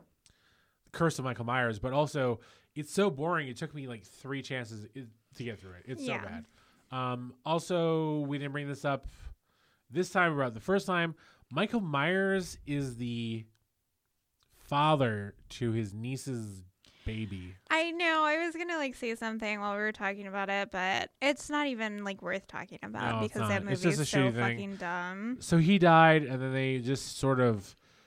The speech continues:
Speaker 1: shot around him the way, like, Ed Wood shot around
Speaker 2: Ugh.
Speaker 1: Bela Lugosi when he
Speaker 2: Oh my
Speaker 1: died.
Speaker 2: God.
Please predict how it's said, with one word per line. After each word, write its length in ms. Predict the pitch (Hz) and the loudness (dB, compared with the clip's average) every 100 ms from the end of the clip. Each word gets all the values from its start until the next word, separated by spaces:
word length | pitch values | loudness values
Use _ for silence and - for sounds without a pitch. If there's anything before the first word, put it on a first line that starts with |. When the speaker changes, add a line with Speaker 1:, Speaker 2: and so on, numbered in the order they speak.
| _ _ | _ _
Speaker 1:
shot 420 | - - - 160 | -14 -4 2 4
around 420 | 156 113 120 160 180 | 4 6 6 6 6
him 140 | 185 | 6
the 100 | 151 | 6
way, 240 | 131 135 123 | 8 6 4
like, 300 | 123 117 - | 2 0 0
Ed 160 | 139 127 | -2 2
Wood 260 | 120 139 | 4 4
shot 200 | - 143 139 | 4 2 4
around 180 | 135 131 | 2 4
Speaker 2:
Ugh. 40 | |
Speaker 1:
Bela 340 | 120 135 127 107 | 4 6 4 4
Lugosi 420 | 110 139 - 170 | 4 2 4 2
when 120 | 143 | 2
he 100 | 110 | -2
Speaker 2:
Oh 40 | 139 | -2
my 40 | |
Speaker 1:
died. 360 | 185 202 202 202 | 2 2 2 0
Speaker 2:
God. 720 | 247 254 247 240 240 233 | -6 -8 -10 -10 -10 -12